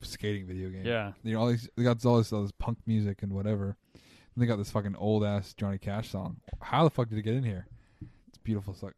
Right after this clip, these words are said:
Speaker 1: it's a beautiful
Speaker 2: It's
Speaker 1: song.
Speaker 2: so good.
Speaker 1: I think it, that's, that's kind of important for, uh, you know, games like that to include songs
Speaker 2: It's
Speaker 1: like
Speaker 2: true.
Speaker 1: that, 'cause it kinda creates a legacy of the song and introduces it to a younger audience.
Speaker 2: That's true.
Speaker 1: I found it.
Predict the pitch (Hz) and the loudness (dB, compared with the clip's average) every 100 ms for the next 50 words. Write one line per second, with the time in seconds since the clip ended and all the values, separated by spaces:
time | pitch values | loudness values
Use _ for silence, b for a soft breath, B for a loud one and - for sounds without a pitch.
0 | 104 98 - - 120 110 98 101 98 98 | -20 -20 -18 -10 -10 -8 -6 -8 -8 -12
1 | 98 - 220 254 190 160 170 - 147 139 | -6 2 4 4 2 2 0 4 4 4
2 | - - 135 117 - 131 123 98 - 113 | 0 4 6 6 4 4 2 -2 4 6
3 | 107 - - 104 98 98 - _ _ - | 6 2 -2 0 2 0 -6 _ _ -2
4 | 107 95 110 123 117 101 - 98 98 - | -2 0 0 0 0 -2 -4 -8 -8 -10
5 | 95 - 127 131 127 - - - 131 135 | -12 -4 2 2 2 -4 -8 -2 0 0
6 | 110 - _ _ - 120 110 - 107 123 | -4 -10 _ _ -6 -4 -4 -6 0 2
7 | 117 107 - 110 - _ - 135 - 120 | 2 -2 -6 -8 -8 _ -4 -4 -2 -2
8 | 117 101 104 123 123 - 98 87 - 120 | -2 -6 -6 -4 -6 -8 -12 -10 -4 -4
9 | 123 110 - 98 92 95 b b b b | -2 -8 -6 -6 -8 -12 b b b b
10 | 95 95 - 127 127 113 113 110 - - | -18 -14 -6 -6 -4 -4 -4 -4 -8 -10
11 | - - 104 101 98 92 92 87 64 - | -10 -6 -6 -4 -6 -8 -10 -10 -14 -20
12 | - - _ - 113 - - 107 95 _ | -20 -20 _ -8 -8 -8 -10 -10 -12 _
13 | _ _ _ _ _ _ _ _ _ - | _ _ _ _ _ _ _ _ _ -8
14 | 104 104 95 104 | -6 -6 -8 -10